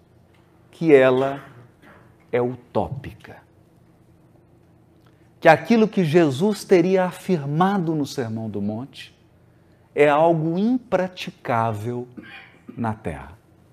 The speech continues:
algo impossível de ser vivido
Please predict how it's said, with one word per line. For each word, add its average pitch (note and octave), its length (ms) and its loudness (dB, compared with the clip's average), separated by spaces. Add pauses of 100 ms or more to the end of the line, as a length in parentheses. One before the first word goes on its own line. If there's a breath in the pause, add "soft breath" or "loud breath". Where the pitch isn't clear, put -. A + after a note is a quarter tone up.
(1200 soft breath)
algo F#3 460 8
impossível A3 1160 0
de E3+ 160 -6
ser D#3+ 380 -6
vivido D#3+ 680 -2